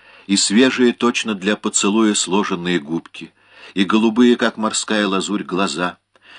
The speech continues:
и алебастровую белизну лба, и пышные темные волосы,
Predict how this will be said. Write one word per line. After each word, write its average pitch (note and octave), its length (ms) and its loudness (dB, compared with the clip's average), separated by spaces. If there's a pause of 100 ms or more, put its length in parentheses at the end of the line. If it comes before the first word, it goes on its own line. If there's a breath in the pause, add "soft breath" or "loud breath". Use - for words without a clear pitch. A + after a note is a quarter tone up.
(120)
и F#2 100 -4
алебастровую G#2 840 0
белизну F#2+ 380 0
лба, F#2+ 480 0 (300 loud breath)
и G2 100 2
пышные A2+ 460 0
темные A2+ 420 -2
волосы, G#2 680 -2